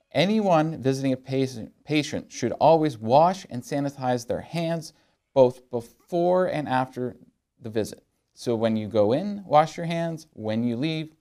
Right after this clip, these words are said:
wash your hands. Effective on Monday," so in other words, yesterday, "visiting hours are restricted from eleven A M to eight P M. All visitors will be screened at the main entrances. Visitors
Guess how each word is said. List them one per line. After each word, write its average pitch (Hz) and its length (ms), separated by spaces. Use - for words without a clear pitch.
wash 110 340
your 104 120
hands. - 400
Effective 170 720
on 139 260
Monday," 101 400
so - 160
in 107 80
other 107 140
words, 113 180
yesterday, 104 640
"visiting 160 420
hours 127 380
are - 140
restricted 127 540
from 107 220
eleven 120 380
A 156 140
M 123 160
to - 80
eight - 260
P 110 160
M. - 160
All 196 380
visitors 117 520
will 113 140
be 113 100
screened 117 480
at 110 160
the - 60
main 110 300
entrances. - 720
Visitors 185 600